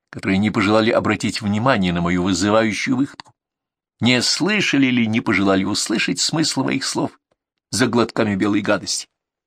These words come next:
за кружочками копченой колбасы, за круглыми коленками своих партнерш, скрытыми под столом от взоров,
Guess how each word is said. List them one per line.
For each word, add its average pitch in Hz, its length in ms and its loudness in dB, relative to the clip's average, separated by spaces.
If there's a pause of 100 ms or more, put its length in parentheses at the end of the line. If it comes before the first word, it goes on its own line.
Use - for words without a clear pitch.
(100)
за 110 160 0
кружочками 110 560 0
копченой 110 480 0
колбасы, 117 600 0 (240)
за 113 220 0
круглыми 123 500 2
коленками 113 560 0
своих 104 340 -2
партнерш, - 760 -2 (560)
скрытыми 113 580 0
под - 180 -4
столом 101 300 0
от 98 120 0
взоров, 85 400 -4